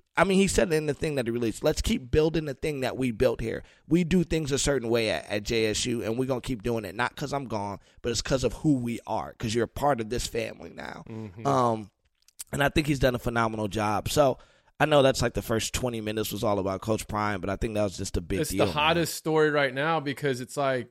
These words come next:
Speaker 2: it's, it's become more than football at this
Speaker 1: Yeah.
Speaker 2: point. If you look across the media,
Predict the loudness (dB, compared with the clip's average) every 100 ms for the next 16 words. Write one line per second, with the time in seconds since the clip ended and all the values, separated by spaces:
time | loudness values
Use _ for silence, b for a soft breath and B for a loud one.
0 | _ -6 -6 -6 -6 -2 -2 -2 2 2
1 | 4 4 6 6 4 0 2 0 0 -10
2 | -8 -10 -4 -4 -4 -4 -4 -6 -8 -10
3 | -6 0 2 0 -4 -2 0 0 -2 -8
4 | -6 -2 0 0 2 2 2